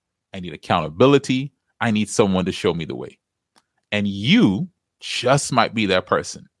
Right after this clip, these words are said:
And the reason I know that is because you help people do it all the time as a part of your job, as a part of your training, as a part of your ministry work. There's so many people that you've probably helped that you've lost count.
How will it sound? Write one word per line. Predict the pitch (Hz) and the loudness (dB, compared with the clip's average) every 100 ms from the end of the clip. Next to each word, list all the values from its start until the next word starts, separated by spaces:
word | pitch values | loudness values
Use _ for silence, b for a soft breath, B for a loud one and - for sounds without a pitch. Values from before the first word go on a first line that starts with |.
| _ _ _ - | _ _ _ -6
And | |
the | 107 | 0
reason | 175 175 | 2 2
I | 156 | 2
know | 139 170 151 | 4 4 4
that | 90 71 - | 2 -2 -10
is | - | -10
because | 131 131 123 | -4 -4 -4
you | 135 | -2
help | 127 - | -2 -2
people | - - 107 | -8 -6 -6
do | 95 92 | -2 -2
it | 85 - _ | -2 -6 _
all | 85 85 98 110 | -8 0 2 2
the | 127 | 0
time | - 78 - _ _ _ _ _ _ - | -2 -4 -6 _ _ _ _ _ _ -2
as | 101 | 0
a | 104 | 0
part | - 113 104 | 2 4 4
of | 98 | 2
your | 107 | -2
job, | 95 98 - - - _ _ _ - | -2 -4 -6 -8 -18 _ _ _ -6
as | 98 | -4
a | 101 | -2
part | - 104 | 4 4
of | 107 | 4
your | 110 107 | -2 -6
training, | - 92 78 85 | -4 -6 -6 -8
as | 87 | -10
a | |
part | 92 117 104 | -2 2 2
of | 98 | 2
your | 101 | 0
ministry | 98 90 85 - | 0 -2 -6 -12
work. | 65 - - _ _ _ _ _ _ _ _ _ - b b - | -14 -16 -20 _ _ _ _ _ _ _ _ _ -20 b b -2
There's | 139 | 2
so | 190 | 2
many | 165 160 | 2 2
people | 175 147 110 | 0 -2 -2
that | 101 | -4
you've | 123 - | -6 0
probably | 139 135 127 131 | 4 4 2 0
helped | 139 139 | 0 0
that | 127 | -6
you've | 143 | 0
lost | 143 139 135 | 2 2 2
count. | - 101 62 _ | 0 -2 -2 _